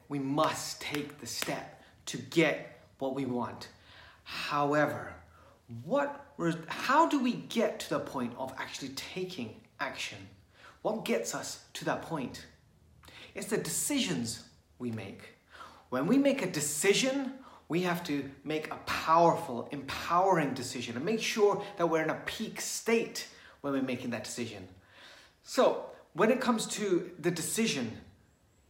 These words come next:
it's the decision that we make of something we want or how we're gonna get it results in our,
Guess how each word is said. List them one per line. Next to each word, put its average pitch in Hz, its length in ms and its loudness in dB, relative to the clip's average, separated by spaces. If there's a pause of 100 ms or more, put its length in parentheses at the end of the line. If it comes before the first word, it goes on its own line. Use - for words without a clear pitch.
(180)
it's - 360 -4 (760)
the 160 60 0
decision 254 540 2
that 202 160 2
we 175 160 4
make 143 600 0 (440)
of 143 480 4 (1300)
something - 560 -2
we 147 80 0
want 120 600 -2
or 131 80 -4
how 127 400 0
we're 180 160 4
gonna 175 180 2
get 170 220 2
it - 280 -2 (1000)
results 147 680 2
in 147 240 -6
our, 135 320 2